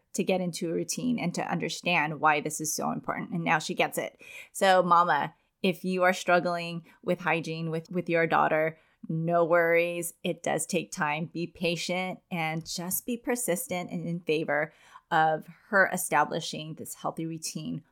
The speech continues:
for herself because of the acne that happens even all over your, your body, right? And the importance of taking a shower and utilizing, uh,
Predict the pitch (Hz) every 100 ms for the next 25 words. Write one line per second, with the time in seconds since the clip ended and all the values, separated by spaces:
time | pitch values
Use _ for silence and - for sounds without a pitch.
0 | _ - - 175 160 156 160 - 156 -
1 | - - - 165 _ 175 147 151 156 -
2 | _ _ _ - 156 151 143 143 - _
3 | _ _ 156 170 - 135 - 156 147 151
4 | - 156 - - - - - - 185 185
5 | 175 - 147 147 135 135 117 - - 156
6 | 139 127 - 95 - 120 147 - 165 147
7 | 139 - 147 165 156 - 156 143 143 -
8 | _ _ _ - 240 320 415 220 - 165
9 | 123 92 95 156 _ _ 170 165 156 151
10 | 151 165 160 240 269 240 170 165 160 139
11 | 135 143 165 _ _ - 156